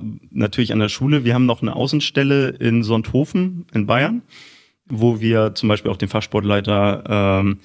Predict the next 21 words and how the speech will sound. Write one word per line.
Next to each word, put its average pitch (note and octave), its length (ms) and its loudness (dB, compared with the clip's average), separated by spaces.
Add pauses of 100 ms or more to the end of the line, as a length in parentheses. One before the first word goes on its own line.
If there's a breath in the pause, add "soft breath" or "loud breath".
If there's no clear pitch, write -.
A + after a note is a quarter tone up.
(680 loud breath)
für G2 600 0 (140)
Skitouren C3+ 640 0
anbieten. B2+ 720 2
Und F#2+ 200 -4
da F#2+ 160 0
haben A#2 160 2
wir A2+ 60 0
natürlich G2+ 340 -2
auch A#2 120 -2
Sportwissenschaftler. B2 840 -4
Wir G2+ 160 -2
haben G#2 160 0
in A2 140 -2
der F#2+ 360 -2
Truppe, D3+ 640 0
äh, A#2 40 -8
also G2+ 600 -2 (200)
die, G#2 160 -4
über G2 520 -2
die - 200 -14
Landeskommandos, B2 1160 0